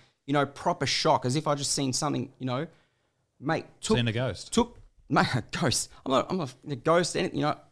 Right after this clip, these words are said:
Speaker 1: nothing, you know, I had nothing. And for about fifteen seconds, I tried to process this thing, right? And, um,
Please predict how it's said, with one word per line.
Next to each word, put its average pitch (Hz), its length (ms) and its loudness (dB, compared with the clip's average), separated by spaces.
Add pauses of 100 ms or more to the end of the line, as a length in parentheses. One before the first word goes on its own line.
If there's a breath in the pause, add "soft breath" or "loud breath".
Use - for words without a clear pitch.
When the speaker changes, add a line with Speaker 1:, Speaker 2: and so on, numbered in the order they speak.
(260)
Speaker 1:
nothing, 139 400 -6 (120)
you 110 80 -18
know, 127 200 -6
I 123 80 -4
had 120 200 0
nothing. 120 360 -2 (460 soft breath)
And 156 120 4
for 202 80 6
about 180 220 6
fifteen 208 280 4
seconds, 151 300 2
I 135 40 4
tried 143 240 2
to 127 100 2
process 127 460 2
this 107 200 -2
thing, 104 160 -2
right? 127 260 0 (240)
And, 123 240 4
um, 117 380 2